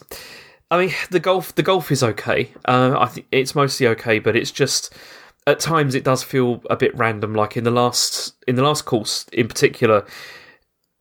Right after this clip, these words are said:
The problem, the biggest problem I found with it is when you have uneven surfaces, because if you, particularly, like, on the putting green,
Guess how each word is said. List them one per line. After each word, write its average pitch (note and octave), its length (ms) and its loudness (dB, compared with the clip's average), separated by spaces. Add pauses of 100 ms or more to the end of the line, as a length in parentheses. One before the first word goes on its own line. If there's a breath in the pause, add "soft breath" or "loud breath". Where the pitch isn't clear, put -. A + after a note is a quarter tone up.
(140)
The C#3+ 120 0
problem, F3 460 0
the D3+ 80 0
biggest F3+ 300 0
problem D3+ 200 -2
I D3 80 2
found C#3 240 0
with A2+ 100 0
it A#2 80 2
is A#2 160 -4
when B2+ 140 0
you B2 80 -2
have B2 160 0
uneven A#2+ 360 -2
surfaces, - 580 -4
because A#2+ 440 0 (460 loud breath)
if D#3 240 0
you, C#3+ 260 2
particularly, C#3 580 -2
like, - 80 -2
on C3 120 2
the A#2+ 80 -6
putting C3+ 360 -4
green, G#2+ 360 0